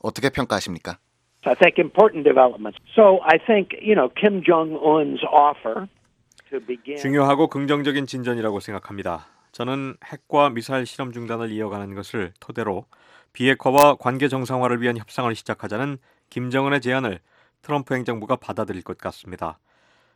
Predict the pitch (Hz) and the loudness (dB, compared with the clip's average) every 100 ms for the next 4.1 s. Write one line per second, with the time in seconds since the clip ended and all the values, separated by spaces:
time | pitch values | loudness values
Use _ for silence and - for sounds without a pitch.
0 | _ 139 139 - 120 143 156 160 156 117 | _ -2 0 0 -2 -4 -2 0 -2 -6
1 | - - 156 147 131 120 117 120 101 127 | -16 -4 -2 -2 -4 -4 -6 -6 -6 -8
2 | 120 104 101 85 _ _ _ _ - 110 | -8 -6 -4 -4 _ _ _ _ -12 -4
3 | 143 139 127 - 143 - 131 120 110 120 | -2 -4 -10 -10 -8 -8 -6 -6 -4 0
4 | 92 | -2